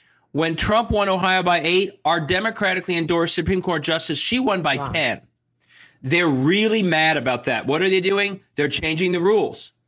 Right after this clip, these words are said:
Speaker 1: For the first time ever, they're adding party I D to court races in Ohio. So that will never happen again. And that's already been done in North Carolina. So these are people who are literally attacking the independent branch of government that's supposed to be a check on them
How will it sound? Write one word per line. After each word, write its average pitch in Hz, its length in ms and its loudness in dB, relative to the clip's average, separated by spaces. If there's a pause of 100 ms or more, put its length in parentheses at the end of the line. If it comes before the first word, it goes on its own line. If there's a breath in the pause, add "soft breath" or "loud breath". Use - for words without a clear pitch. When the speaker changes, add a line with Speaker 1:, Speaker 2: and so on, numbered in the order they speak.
(320 loud breath)
Speaker 1:
For 185 100 -2
the 180 100 0
first 214 360 0
time 208 200 2
ever, 196 280 2
they're 175 180 0
adding 170 320 0
party 190 480 2
I 156 160 2
D 165 540 0 (480)
to 185 140 -4
court 262 320 -2
races 151 360 -2
in 147 120 0
Ohio. 127 580 0 (260 soft breath)
So 196 280 -2
that 185 200 2
will 170 120 0
never 185 320 2
happen 165 340 0
again. 151 460 -2
And 160 120 -2
that's 190 380 -2
already 202 300 4
been 165 140 -2
done 156 160 0
in - 20 -2
North 156 160 -2
Carolina. 165 320 -2
So 170 240 -2 (240 loud breath)
these 233 240 0
are - 80 -2
people 196 400 0
who 185 180 4
are 175 80 4
literally 208 460 2
attacking 165 760 -2 (240 soft breath)
the 165 120 0
independent 208 720 0
branch 175 320 0
of 156 100 -2
government 165 460 0
that's 147 160 -2
supposed 185 220 -2
to - 60 -12
be 170 80 2
a 151 60 0
check 190 260 -4
on 160 140 0
them 139 280 0